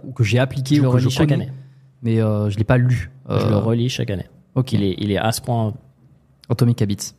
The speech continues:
Speaker 2: Ouais, il
Speaker 1: J'avais
Speaker 2: est
Speaker 1: beaucoup aimé l'effet cumulé de, d'Arian Hardy, euh,
Speaker 2: Ouais.
Speaker 1: les derniers mois
Speaker 2: Pas mal.
Speaker 1: aussi.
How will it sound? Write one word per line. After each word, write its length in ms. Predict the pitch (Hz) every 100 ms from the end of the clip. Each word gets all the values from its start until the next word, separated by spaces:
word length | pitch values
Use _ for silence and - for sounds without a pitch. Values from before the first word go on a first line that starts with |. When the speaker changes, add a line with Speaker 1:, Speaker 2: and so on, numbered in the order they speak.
| -
Speaker 2:
Ouais, 180 | 104 -
il 60 |
Speaker 1:
J'avais 140 | 127 131
Speaker 2:
est 20 |
Speaker 1:
beaucoup 200 | 151 170
aimé 140 | 165
l'effet 200 | 151 131
cumulé 420 | 131 139 123 117 120 -
de, 260 | 101 98 98
d'Arian 220 | 101 101
Hardy, 300 | 95 95 101
euh, 220 | 95 90
Speaker 2:
Ouais. 120 | 90 98 - -
Speaker 1:
les 60 | 98
derniers 180 | 90 98
mois 120 | 107
Speaker 2:
Pas 40 |
mal. 60 | 101
Speaker 1:
aussi. 100 | 156